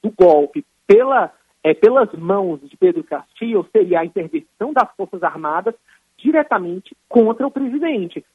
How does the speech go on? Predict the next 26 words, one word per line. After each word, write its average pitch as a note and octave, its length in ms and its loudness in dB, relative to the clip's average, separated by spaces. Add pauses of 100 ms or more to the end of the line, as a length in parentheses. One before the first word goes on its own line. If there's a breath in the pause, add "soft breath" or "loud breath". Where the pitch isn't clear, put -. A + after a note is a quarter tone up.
(100)
tornando, G#3 760 0
eh, D#3+ 200 2 (120)
restabelecendo F#3+ 960 0
o E3+ 40 -2
Congresso F#3+ 680 -2 (200)
e - 60 -12
chamando G#3 540 0
ou F#4+ 260 6
eleições G3 600 2 (100)
ou A#3+ 120 0
colocando A#3 560 -2
o B3+ 80 -4
presidente A3+ 800 -2
do B3 100 -8
Congresso F#3+ 480 -2 (100)
como A3+ 220 -6
presidente, G#3 720 -10 (340 soft breath)
ah, F#3 200 2
interino A3+ 760 2
até G#3+ 320 -2
que C4 120 -6
a A#3+ 180 -4 (120)
situação G#3 380 -2
política F#3+ 640 -10 (200)
se A3 100 -2
reorganize. G3 500 -4